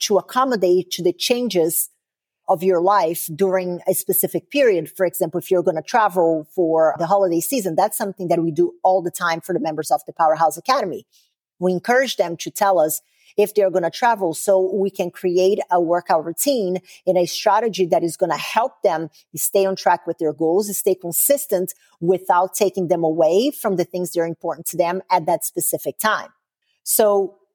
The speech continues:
planning is going to be a big piece of your success of staying on track with your fitness goals and your motivation, because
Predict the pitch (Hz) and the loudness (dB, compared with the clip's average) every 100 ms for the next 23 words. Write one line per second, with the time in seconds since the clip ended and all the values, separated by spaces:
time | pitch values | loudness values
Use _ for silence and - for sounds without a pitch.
0 | _ _ _ - 226 247 247 202 196 - | _ _ _ -4 0 2 2 0 -4 -10
1 | - 202 202 208 196 196 165 190 190 214 | 0 2 4 2 -2 -6 0 0 0 -4
2 | 208 214 156 170 196 277 294 _ _ _ | -6 -6 -4 -2 -2 -2 -6 _ _ _
3 | _ _ _ _ 202 143 135 214 226 - | _ _ _ _ -2 0 0 0 0 -6
4 | - 214 226 294 - - _ _ - 190 | -6 -2 0 -2 -4 -6 _ _ 0 0
5 | 165 196 185 - 190 - 175 165 226 - | 2 0 0 -2 -6 0 2 2 2 -2
6 | - _ _ _ _ _ - 185 - - | -8 _ _ _ _ _ -2 -2 -2 0
7 | 196 190 175 165 - 247 202 - - _ | 0 2 -2 -4 -2 2 0 -2 -14 _
8 | _ _ 175 185 185 170 - 180 180 160 | _ _ 0 0 2 0 0 -2 -2 -2
9 | - 170 165 165 - - 202 196 175 160 | 2 4 4 0 -4 -2 0 2 2 2
10 | 151 175 165 - 156 170 185 190 175 | 2 0 0 -4 -4 -2 0 0 0